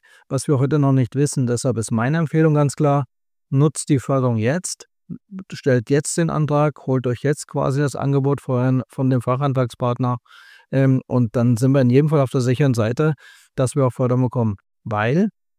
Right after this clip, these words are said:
wenn ich den Förderantrag jetzt einreiche, dann habe ich eine gewisse Zeit der, ähm, ähm, des Einbaus, also bis, äh, Antragstellung, bis dann die Anlage fertiggestellt eingebaut muss. Das muss nicht sofort sein. Das heißt, ich kann den Antrag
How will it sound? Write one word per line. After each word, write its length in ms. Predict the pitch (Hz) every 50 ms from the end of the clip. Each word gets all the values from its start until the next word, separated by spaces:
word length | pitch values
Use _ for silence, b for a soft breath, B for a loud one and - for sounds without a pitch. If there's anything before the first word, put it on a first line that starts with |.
| _ _ _ _ -
wenn 140 | 131 131
ich 80 | 135 123
den 160 | - 135 117
Förderantrag 580 | - 143 135 135 135 127 117 123 117 110 - - -
jetzt 260 | 123 123 117 - -
einreiche, 560 | 101 113 127 147 202 151 151 151 - 170 160
dann 180 | 143 135 123 127
habe 140 | 127 117 135
ich 80 | 120
eine 120 | 135 127 113
gewisse 340 | 123 123 139 139 - 156 127
Zeit 400 | - - 147 131 131 139 143 - - _ _ _ _ _ _ _ _ -
der, 420 | - 139 135 135 135 131 131 131 -
ähm, 460 | 139 131 123 120 120 123 123 127 123 -
ähm, 560 | - 123 120 120 117 117 107 - - - 131 - - -
des 140 | 139 120 -
Einbaus, 440 | - 123 151 170 180 170 170 165 151
also 180 | - 131 131 139 -
bis, 220 | - 147 - -
äh, 220 | - 139 139 131 - -
Antragstellung, 720 | - 131 139 143 135 123 - - - 139 143 151 151 135
bis 240 | 139 143 135 - - -
dann 200 | - 127 131 127
die 100 | 131 120
Anlage 340 | - 131 139 135 127 127 127
fertiggestellt 640 | - 139 123 135 160 143 143 131 - - 127 110
eingebaut 380 | - 117 139 143 131 139 143 143
muss. 220 | 143 147 151 - B B B B B B B
Das 140 | - 127 -
muss 200 | 147 147 135 -
nicht 180 | 143 135 -
sofort 360 | - 117 - - - 113 139 -
sein. 160 | 165 147 135
Das 120 | 131 123
heißt, 220 | 135 135 127 - -
ich 120 | 113 -
kann 180 | - - 127 127
den 180 | 123 120 -
Antrag 300 | - 120 123 110 117 107